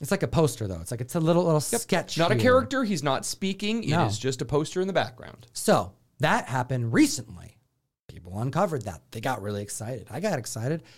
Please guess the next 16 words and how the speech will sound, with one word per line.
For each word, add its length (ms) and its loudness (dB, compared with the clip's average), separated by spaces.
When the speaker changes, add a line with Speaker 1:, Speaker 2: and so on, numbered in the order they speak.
Speaker 1:
But 400 4
there 120 4
was 100 4
also 260 4
this 240 0
other 220 6
book 220 0
that's 180 0
rather 400 0
expensive, 500 0
and 80 4
it 80 -2
came 300 2
out 260 2
in 300 0
Italy. 580 2